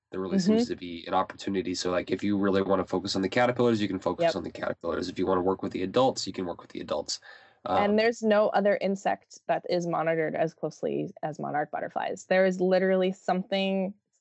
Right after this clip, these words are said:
Speaker 2: somebody somewhere looking at some aspect of monarch butterflies in every stage of its, of its life cycle in any geographic area, which I think is pretty amazing.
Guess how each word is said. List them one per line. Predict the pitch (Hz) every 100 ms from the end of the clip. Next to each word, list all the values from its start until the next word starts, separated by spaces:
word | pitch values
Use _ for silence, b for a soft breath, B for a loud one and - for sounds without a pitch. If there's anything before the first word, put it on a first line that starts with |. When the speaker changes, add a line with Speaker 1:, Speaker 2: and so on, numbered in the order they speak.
| _
Speaker 2:
somebody | - 233 262 262 285
somewhere | - 214 214 202 196 196 -
looking | 196 202 214 208
at | 185 185 _ _
some | 208 226
aspect | - 190 - 185 -
of | 185
monarch | 175 175
butterflies | - 175 180 165 165
in | 175 -
every | 190 190
stage | 185 185 175 170 -
of | 170
its, | 170 - - _
of | 170
its | 170 -
life | 165 165
cycle | 175 170 180 180
in | 180 175 - _
any | 190 180 175
geographic | 175 165 165 156 151 -
area, | 151 - - 175 _ _ _ _ _
which | - 180 - - 180
I |
think | 165 175
is | 175
pretty | - 170
amazing. | 156 170 180 185